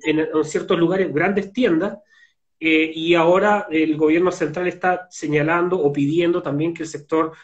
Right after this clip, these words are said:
privado vaya incorporándose paulatinamente, eh, al, al, al, a la vida normal.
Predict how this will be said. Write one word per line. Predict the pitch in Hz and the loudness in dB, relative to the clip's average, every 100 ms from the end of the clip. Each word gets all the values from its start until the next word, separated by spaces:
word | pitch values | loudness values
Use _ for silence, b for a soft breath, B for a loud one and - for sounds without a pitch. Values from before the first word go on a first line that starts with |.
| - | -6
privado | 160 165 180 160 165 B B - | 2 4 4 2 -2 B B -4
vaya | 143 156 160 175 175 _ | 0 2 2 0 -4 _
incorporándose | 156 143 151 151 147 156 165 175 156 - 160 165 151 - _ - - - | -10 -2 -2 0 0 2 2 2 0 -6 -4 -2 -6 -14 _ -20 -16 -2
paulatinamente, | 156 143 143 165 156 160 180 175 180 175 B B - | 2 2 2 2 2 2 -2 -2 -6 -6 B B -6
eh, | 143 139 135 139 | -2 0 0 -2
al, | 139 143 139 139 | 0 0 0 -2
al, | 139 139 139 | -4 -6 -4
al, | 135 135 131 127 127 - | -4 -2 -2 -2 -4 -8
a | 139 | -8
la | 139 | -4
vida | 147 165 156 151 | 0 2 2 2
normal. | 147 143 151 208 240 147 | 0 0 0 2 2 0